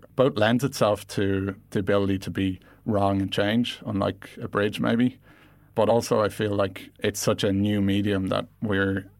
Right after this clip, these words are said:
m-, more often wrong than right. And the m-, important thing is your ability to iterate towards right. And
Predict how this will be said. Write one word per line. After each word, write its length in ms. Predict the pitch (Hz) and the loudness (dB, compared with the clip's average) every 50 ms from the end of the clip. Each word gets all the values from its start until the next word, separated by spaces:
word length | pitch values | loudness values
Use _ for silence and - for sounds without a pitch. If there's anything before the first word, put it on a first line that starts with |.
| _ - | _ -6
m-, 160 | 113 113 - - - | -6 -6 -4 -2 -2
more 340 | 117 110 107 107 107 104 101 | 0 2 2 2 2 2 2
often 360 | 98 95 - - 98 95 92 | 2 0 0 -2 -4 -2 -2
wrong 320 | 95 95 95 98 95 95 | 0 0 0 2 0 0
than 160 | 95 95 95 95 | 0 -2 -2 -2
right. 240 | 98 98 95 98 - - | 0 0 0 -2 -2 -4
And 260 | 101 92 92 - - - - | -4 -4 -4 -6 -6 -4 -2
the 140 | 117 101 | -2 0
m-, 200 | 98 98 101 - - | 0 0 -2 -2 -2
important 400 | 101 - - 104 104 - 107 - | -4 0 0 0 0 0 -2 -2
thing 180 | 98 95 92 | -2 0 0
is 120 | 92 87 - | 0 0 -2
your 80 | 98 | -2
ability 340 | 92 87 101 98 95 95 95 90 | -2 0 0 0 0 0 -4 -4
to 160 | - - 101 | -4 -2 0
iterate 340 | 98 98 98 95 92 95 - | 0 2 2 0 0 -2 -6
towards 360 | - 101 98 98 95 98 - | -6 -4 -4 -4 -6 -6 -6
right. 280 | 98 98 98 101 - - - - | -4 -4 -2 -4 -6 -8 -6 -4
And 360 | 110 101 98 101 95 92 | -2 0 0 0 0 -2